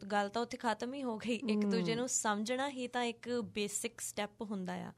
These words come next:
Speaker 2: ਬਿਲਕੁਲ।
Speaker 1: ਤੁਹਾਡੀ ਬੌਂਡਿੰਗ, ਤੁਹਾਡੀ ਅੰਡਰਸਟੈਂਡਿੰਗ, ਉਹਦੇ ਬੇਸਿਸ ਤੇ ਹੀ ਆਪਣਾ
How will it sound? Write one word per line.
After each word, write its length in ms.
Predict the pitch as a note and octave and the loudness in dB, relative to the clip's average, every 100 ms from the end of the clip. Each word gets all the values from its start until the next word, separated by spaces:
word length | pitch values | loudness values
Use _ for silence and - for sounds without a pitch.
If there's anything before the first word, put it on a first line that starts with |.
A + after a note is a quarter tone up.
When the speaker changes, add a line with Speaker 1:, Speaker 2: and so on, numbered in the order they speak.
| - | 2
Speaker 2:
ਬਿਲਕੁਲ। 180 | G#3 G3 | 6 8
Speaker 1:
ਤੁਹਾਡੀ 260 | G#3 F#3 A#3+ | 8 4 2
ਬੌਂਡਿੰਗ, 520 | F#3+ G3+ F#3+ G3 F#3+ | 2 2 2 -2 -6
ਤੁਹਾਡੀ 320 | - G#3+ A#3+ - | -4 -2 -2 -2
ਅੰਡਰਸਟੈਂਡਿੰਗ, 800 | G3+ A3 A#3 - G3 F#3+ F#3+ F#3 - - - | -2 -2 -2 -2 -4 -4 -8 -12 -18 -18 -6
ਉਹਦੇ 220 | G3+ A3+ | -4 -2
ਬੇਸਿਸ 400 | C#4 D4+ D4 C#4 | -2 -2 -2 -6
ਤੇ 120 | - | -4
ਹੀ 60 | C4 | -4
ਆਪਣਾ 400 | A3+ A#3 A3 | -2 -2 -2